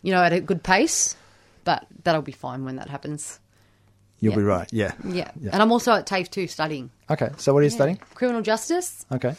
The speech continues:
Speaker 1: And then I'm going to be doing my, um, A O D, alcohol and other drugs.
Speaker 2: Yeah.
Speaker 1: And I hope to work in either youth work or I wanna do casework. So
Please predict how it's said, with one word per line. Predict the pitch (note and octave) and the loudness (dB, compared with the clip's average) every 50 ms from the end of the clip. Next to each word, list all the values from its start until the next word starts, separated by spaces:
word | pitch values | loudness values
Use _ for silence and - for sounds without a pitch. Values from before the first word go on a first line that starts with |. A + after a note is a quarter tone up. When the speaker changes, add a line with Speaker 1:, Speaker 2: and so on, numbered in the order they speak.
| - - _ _ | -10 -20 _ _
Speaker 1:
And | - F3+ F3+ | -6 -4 -2
then | G3+ G3 | -2 -2
I'm | G3 F#3+ | -2 0
going | G3 F#3+ F#3+ | 0 -2 -2
to | F#3 | -2
be | F3+ | -2
doing | E3+ F#3+ F#3+ F#3 F#3 F3+ | -2 0 0 0 0 0
my, | F3+ F3 E3+ E3+ E3 E3 D#3+ D3+ - - - _ _ _ - | 2 2 4 4 4 4 2 0 -4 -6 -12 _ _ _ -2
um, | - E3 D#3+ D3+ D#3 - - - | 0 0 2 0 -2 -4 -4 -2
A | - F3 F3+ E3+ | 0 2 2 4
O | E3 E3 | 2 2
D, | D#3+ - E3 E3+ E3 E3 F3 E3+ D3+ C#3 - _ - - | 0 -2 -2 0 0 0 -2 -4 -6 -8 -14 _ -4 -4
alcohol | F3 F3 - F3+ F#3 F3+ F3 | -4 -2 0 2 2 2 2
and | E3+ | 2
other | F3 F3 F3 | 0 -2 -2
drugs. | E3+ F#3+ G3+ B3 C#4 - - G#3 - | 0 2 2 2 2 0 -6 -6 -4
Speaker 2:
Yeah. | G#2+ G#2 - - - _ _ _ - | -4 -4 -4 -8 -14 _ _ _ -6
Speaker 1:
And | - E3+ F3 | -2 0 2
I | E3 | 2
hope | D#3 F#3 F3 - | 2 2 0 0
to | - F#3+ | -2 0
work | F#3 F#3 F3 - F#3+ | 0 0 0 0 0
in | F3 | 0
either | F3 F3+ F3 | 0 0 0
youth | F#3 F3 G#3+ C4+ C4 - | 2 2 2 2 2 4
work | D4+ D#4 D#4 E4 D#4+ - | 6 8 8 6 6 2
or | - - G3+ G#3 G#3 G#3 G#3+ G#3 G3+ - - | -2 0 0 2 2 4 4 4 2 2 0
I | F#3 | -2
wanna | F#3 G3 G3+ G3 | -2 -2 -4 -4
do | E3 F3+ G3 G3 F3+ - _ _ _ _ | -4 -4 -4 -4 -6 -8 _ _ _ _
casework. | - - G3+ F#3+ F#3 - - - F3 D#3 C#3+ C3+ C3+ - - - - - _ _ _ _ _ _ _ _ _ _ _ _ _ _ _ _ | -2 -2 0 0 -2 -4 -4 -4 -2 -2 -2 -4 -6 -10 -18 -20 -20 -20 _ _ _ _ _ _ _ _ _ _ _ _ _ _ _ _
So | - - - - F3+ E3+ E3 D#3+ D#3 B2 | -20 -14 -6 -2 0 0 0 0 -2 -4